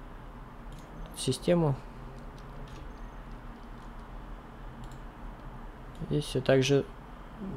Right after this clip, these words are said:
две. Здесь мы это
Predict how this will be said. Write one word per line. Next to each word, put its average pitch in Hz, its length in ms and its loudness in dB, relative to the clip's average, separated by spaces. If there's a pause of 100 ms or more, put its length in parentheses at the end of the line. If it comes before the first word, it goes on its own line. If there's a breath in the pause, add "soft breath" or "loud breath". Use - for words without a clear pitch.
(160)
две. 113 440 8 (3000)
Здесь 131 340 6
мы 120 140 12
это 120 340 8